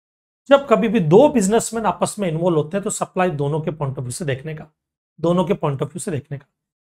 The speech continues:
सबसे पहले हम एमजी, महेश गौड़ के पॉइंट of view से देखते हैं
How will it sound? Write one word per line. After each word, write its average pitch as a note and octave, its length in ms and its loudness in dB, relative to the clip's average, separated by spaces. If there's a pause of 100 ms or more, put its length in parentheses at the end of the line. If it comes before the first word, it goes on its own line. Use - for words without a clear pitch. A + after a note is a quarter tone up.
(180)
सबसे - 280 0
पहले G3+ 220 6
हम C4 160 4 (760)
एमजी, D3+ 240 4
महेश E3 320 4
गौड़ G3 120 2
के F#3+ 100 0
पॉइंट D#3 220 -2
of D3 80 -2
view B2+ 140 -8
से B2 60 -6
देखते A#2+ 300 -8
हैं F3 180 -12